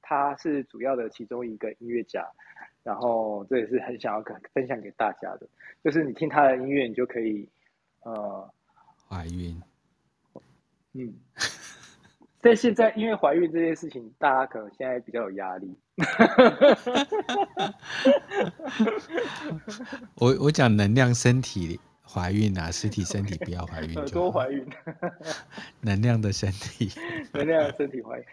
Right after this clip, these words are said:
Speaker 1: 很舒服，
Speaker 2: 对。
Speaker 1: 真的很舒服。我，我本身很喜欢啦，嗯，很喜欢。嗯。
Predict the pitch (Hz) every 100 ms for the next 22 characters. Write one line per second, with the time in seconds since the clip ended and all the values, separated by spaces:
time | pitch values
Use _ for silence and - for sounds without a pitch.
0 | - 165 151 196 220 123 123 165 165 120
1 | - 135 117 110 127 127 - - - 139
2 | 147 127 143 135 135 - - 117 110 104
3 | - _ - 135 113 120 113 120 107 113
4 | 113 _ _ _ _ - - _ 123